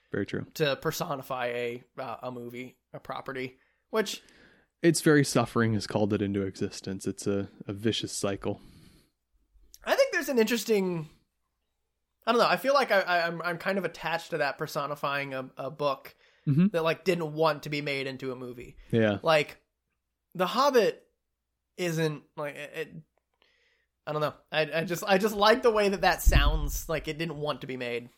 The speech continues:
Speaker 1: Yeah. You know what? It, Hobbit probably would be a really good, like, s-, not exactly a kids' T V show, but, like, a sort of kid-friendly T V show. 'Cause it is very episodic. It's like,
Speaker 2: Yeah.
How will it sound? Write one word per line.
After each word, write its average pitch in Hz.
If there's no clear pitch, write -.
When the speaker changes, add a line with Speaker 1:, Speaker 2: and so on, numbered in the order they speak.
Speaker 1:
Yeah. 104
You 147
know 262
what? 247
It, 170
Hobbit 220
probably 175
would 139
be 135
a 123
really 131
good, 120
like, -
s-, -
not 208
exactly 147
a -
kids' 147
T 151
V 147
show, 151
but, 131
like, 127
a 117
sort 151
of 127
kid-friendly 110
T 107
V 98
show. -
'Cause 135
it 160
is 180
very 120
episodic. 101
It's -
like, 104
Speaker 2:
Yeah. 165